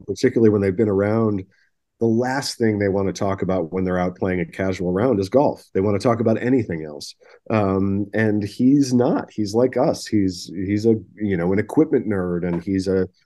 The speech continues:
a golf swing guru, and he's, um, always searching and, um, uh, and just truly loves the game. He loves golf courses. He loves competing.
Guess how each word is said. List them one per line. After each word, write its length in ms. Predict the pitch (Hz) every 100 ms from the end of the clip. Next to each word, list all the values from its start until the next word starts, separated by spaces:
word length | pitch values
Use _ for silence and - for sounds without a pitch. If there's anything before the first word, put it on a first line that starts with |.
| _
a 80 | 123
golf 280 | 120 107 135
swing 240 | - 135
guru, 500 | 113 123 131 95 85
and 280 | 82 92 87
he's, 540 | - 104 98 95 - - - - -
um, 540 | 98 90 87 85 87 - -
always 500 | 123 135 135 127 117
searching 580 | 104 98 - 98 95 98 92
and, 500 | 92 87 90 90 - -
um, 680 | 101 87 82 82 85 85 87 - _ _ _ _ -
uh, 400 | 90 80 80 78 -
and 200 | 98 87
just 460 | 123 131 - -
truly 580 | - - - 131 123 113
loves 420 | 98 98 98 90
the 80 | 95
game. 300 | 87 95 95
He 60 | 87
loves 200 | 85 85
golf 340 | - 104 104
courses. 440 | - 104 95 95 87
He 100 | 95
loves 200 | 92 87
competing. 720 | - 82 - 117 107 98 95